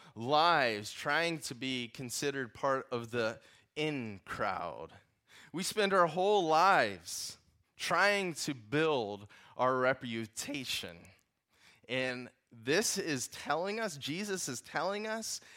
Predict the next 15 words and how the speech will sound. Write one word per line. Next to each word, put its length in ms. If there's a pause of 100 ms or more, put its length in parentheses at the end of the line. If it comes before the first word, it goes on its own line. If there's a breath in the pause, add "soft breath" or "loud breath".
(300 loud breath)
willingly 680
endure 440
insults, 640
willingly 760
endure 320
harassment, 720
willingly 640
endure 340
slander. 840 (2500 soft breath)
Yeah, 240 (260)
that's 160
what 80
Jesus 400
is 100
saying. 360